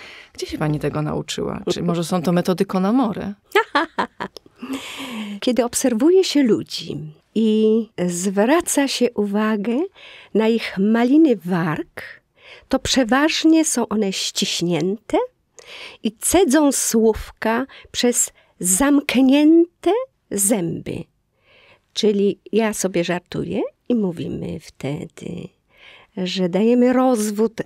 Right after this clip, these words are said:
Speaker 2: zębom, mhm, albo zęby w separacji. Kiedy buzieńka jest bardzo ściśnięta, to tak przypomina. O, oglądała pani kiedyś kury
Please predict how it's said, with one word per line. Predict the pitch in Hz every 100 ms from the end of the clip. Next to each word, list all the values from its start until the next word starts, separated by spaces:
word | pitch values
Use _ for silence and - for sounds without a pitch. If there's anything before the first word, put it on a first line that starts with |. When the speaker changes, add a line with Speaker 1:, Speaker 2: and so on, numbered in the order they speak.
| _ -
Speaker 2:
zębom, | 185 185 156 151 160 175 311 _ _ _ -
mhm, | 175 170 170 - 220 370 - - -
albo | 208 196 180 175 170 190 220 _ _ _ _ -
zęby | 190 226 262 285 320
w | -
separacji. | - - 339 330 349 233 - - - - - - 185 - _ _ - - -
Kiedy | - 240 233
buzieńka | 294 277 359 349 - 269
jest | 254 247
bardzo | 208 247 226 202 190
ściśnięta, | 185 - - 269 - 226 202 165 180 - 185 - -
to | -
tak | 320 392 -
przypomina. | - - 370 359 571 359 190 - -
O, | - - -
oglądała | - 190 190 185 156 156 170
pani | 165 196
kiedyś | 202 156 170 - _ -
kury | - 175 160